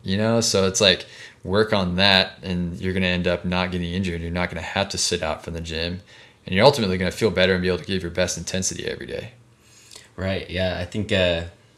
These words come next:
Speaker 2: yeah, basically what you said was, um, you're gonna do some recovery at some point if you're training, right? You're either gonna do it along the way and be able to keep training and keep getting better, or eventually you're gonna have to do a lot of recovery and not be
Speaker 1: <laughs>
Speaker 2: training because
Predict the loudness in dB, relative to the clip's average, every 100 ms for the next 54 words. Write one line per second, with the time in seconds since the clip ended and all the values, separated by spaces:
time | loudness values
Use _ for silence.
0 | _ _ _ _ _ _ -20 _ -12 -4
1 | -2 0 -2 -2 -2 -2 -2 0 2 2
2 | 0 -2 -8 -14 -20 -10 -2 0 0 -2
3 | -4 0 2 2 0 -8 -2 0 2 0
4 | -2 -2 0 0 -2 -2 -4 -4 -6 -6
5 | -6 -4 -2 -2 -2 -2 -4 -2 0 0
6 | 0 0 0 0 2 2 0 0 0 0
7 | 0 0 -4 -2 0 0 -2 -2 -4 -2
8 | -2 0 0 -2 -4 -6 -4 -4 -2 0
9 | 0 -2 -6 -18 -20 -8 -2 0 2 2
10 | 0 -2 -2 -6 -12 -4 -2 0 -2 -4
11 | -4 -4 0 0 2 0 -2 -2 -2 0
12 | 0 0 2 2 0 4 4 4 -2 -2
13 | -2 -2 -2